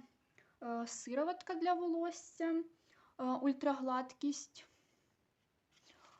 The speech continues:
Дуже гарний засіб.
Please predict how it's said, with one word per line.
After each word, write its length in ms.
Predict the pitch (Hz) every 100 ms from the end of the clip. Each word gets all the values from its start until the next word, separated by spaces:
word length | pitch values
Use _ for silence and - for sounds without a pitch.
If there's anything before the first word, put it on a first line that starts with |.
| _ -
Дуже 460 | 240 254 247 226 233 - - _ - - - -
гарний 400 | 226 247 240 226
засіб. 540 | - 277 453 480 349